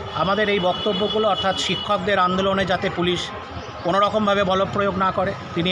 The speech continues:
এটা বলেছেন। অবশ্যই এই সময় চাকরি চলে গেছে, তাদের সব কিছু হারিয়ে গেছে, তিনি সেটা স্বীকার করেছেন। এবং সাম্প্রদায়িক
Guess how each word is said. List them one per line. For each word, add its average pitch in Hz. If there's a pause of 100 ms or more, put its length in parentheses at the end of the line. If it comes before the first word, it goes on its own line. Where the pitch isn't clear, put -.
এটা 180 (140)
বলেছেন। 175
অবশ্যই 175 (440)
এই 165
সময় 185
চাকরি 175 (100)
চলে 160
গেছে, 175 (600)
তাদের 180
সব 214
কিছু -
হারিয়ে 135
গেছে, 117
তিনি 170
সেটা 185
স্বীকার 247
করেছেন। 123 (640)
এবং 175 (520)
সাম্প্রদায়িক 202